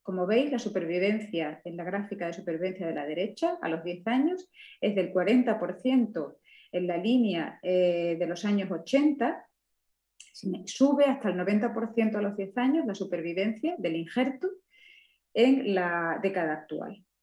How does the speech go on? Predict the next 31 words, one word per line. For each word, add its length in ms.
Sin 200
embargo, 260
ellos 180
dicen 240
que 80
el 60
riesgo 220
dependiente 640
de 100
la 140
edad 320
que 80
se 160
absorbe 380
en 80
la 80
adolescencia 640
ha 40
cambiado 360
muy 160
poco 360
y 100
esto, 320
pues, 200
estimula 720
a 100
crear 760
consultas 480
personalizadas 880
en 120
adolescentes 760